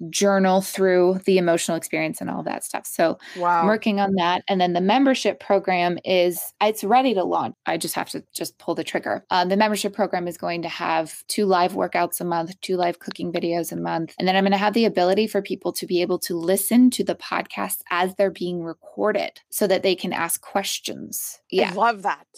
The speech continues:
Speaker 1: Yes. So that's gonna be within the membership. And then there'll be
Speaker 2: Ho-, sorry,
Speaker 1: recipes.
Speaker 2: how are you gonna do that?
Speaker 1: I don't know yet,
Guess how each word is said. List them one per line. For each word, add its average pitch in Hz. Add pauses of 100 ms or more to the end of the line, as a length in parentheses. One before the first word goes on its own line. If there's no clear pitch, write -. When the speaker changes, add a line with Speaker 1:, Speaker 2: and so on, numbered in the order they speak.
(180)
Speaker 1:
Yes. -
So 208
that's 185
gonna 240
be 196
within 190
the 185
membership. 160 (220)
And 202
then 190
there'll 190
be 196
Speaker 2:
Ho-, 175
sorry, 277
Speaker 1:
recipes. 190
Speaker 2:
how 285
are 349
you 339
gonna 294
do 285
that? -
Speaker 1:
I 214
don't 262
know 202
yet, 214